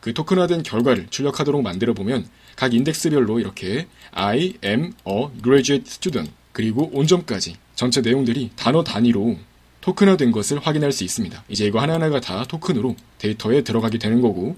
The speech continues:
이러한 토큰들을 합친 게 바로 전체 문장, 시퀀스가 된다고 볼 수 있습니다. 또한 이제 이어서 실제로 데이터셋을 구성하기 위해서 하나의 토큰 함수를 정의할 수 있는데요. 먼저 독일어의 경우에는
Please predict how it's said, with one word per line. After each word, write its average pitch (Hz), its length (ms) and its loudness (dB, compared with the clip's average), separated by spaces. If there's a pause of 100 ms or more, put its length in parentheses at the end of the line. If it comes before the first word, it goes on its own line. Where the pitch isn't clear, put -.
(120)
이러한 123 280 4
토큰들을 151 560 0
합친 139 440 0
게 117 200 2 (200)
바로 123 320 2
전체 117 340 2
문장, 120 360 0 (300)
시퀀스가 185 540 2
된다고 107 540 -2
볼 110 160 -2
수 104 120 -4
있습니다. - 400 -6 (260)
또한 180 220 8
이제 131 220 4
이어서 120 600 2
실제로 175 580 2 (200)
데이터셋을 156 680 2
구성하기 127 500 2
위해서 110 480 4 (160)
하나의 131 220 4
토큰 180 300 4
함수를 165 340 0
정의할 120 340 4
수 117 140 -2
있는데요. 104 500 0 (240)
먼저 120 220 4
독일어의 170 480 8
경우에는 113 500 4